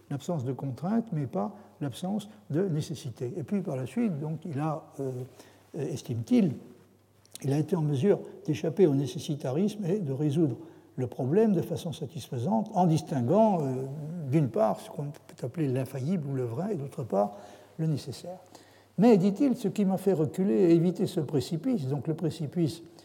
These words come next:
du nécessitarisme, est la considération des possibles qui ne sont, ni ne seront,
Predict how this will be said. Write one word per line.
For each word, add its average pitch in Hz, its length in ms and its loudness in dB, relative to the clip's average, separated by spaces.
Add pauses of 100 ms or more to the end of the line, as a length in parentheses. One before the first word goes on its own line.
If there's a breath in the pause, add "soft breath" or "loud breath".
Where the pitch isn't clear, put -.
(280 loud breath)
du 156 140 8
nécessitarisme, 175 840 2
est 170 60 6
la 156 100 6
considération 196 720 6
des 156 140 8
possibles 185 680 4
qui 214 140 4
ne 175 180 4
sont, 240 400 2
ni 196 160 6
ne 190 160 6
seront, 175 460 2